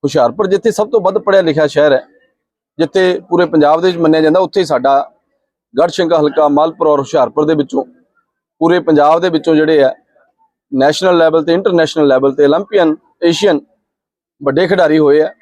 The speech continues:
ਔਰ ਸਮਾਂ ਦੂਰ ਨਹੀਂ ਮੈਂ ਸਮਝਦਾ ਕਿ ਜਿਸ ਤਹਿਤ ਦੇ ਉੱਤੇ ਮਾਣਯੋਗ ਮੁੱਖ ਮੰਤਰੀ ਭਗਵੰਤ ਮਾਨ ਸਾਹਿਬ ਦੀ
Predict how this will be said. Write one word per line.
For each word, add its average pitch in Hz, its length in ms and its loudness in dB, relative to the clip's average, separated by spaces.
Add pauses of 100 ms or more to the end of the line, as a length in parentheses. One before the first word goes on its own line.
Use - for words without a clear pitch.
(460)
ਔਰ 160 160 2
ਸਮਾਂ 175 280 -2
ਦੂਰ 185 220 0
ਨਹੀਂ 208 100 2
ਮੈਂ 185 100 2
ਸਮਝਦਾ 156 420 0 (580)
ਕਿ 165 60 0
ਜਿਸ 170 220 0
ਤਹਿਤ 208 220 0
ਦੇ 202 80 2
ਉੱਤੇ 185 160 0
ਮਾਣਯੋਗ 160 360 0
ਮੁੱਖ 151 180 0
ਮੰਤਰੀ 151 220 0
ਭਗਵੰਤ 139 360 0
ਮਾਨ 143 180 -2
ਸਾਹਿਬ 139 200 -2
ਦੀ 135 180 -8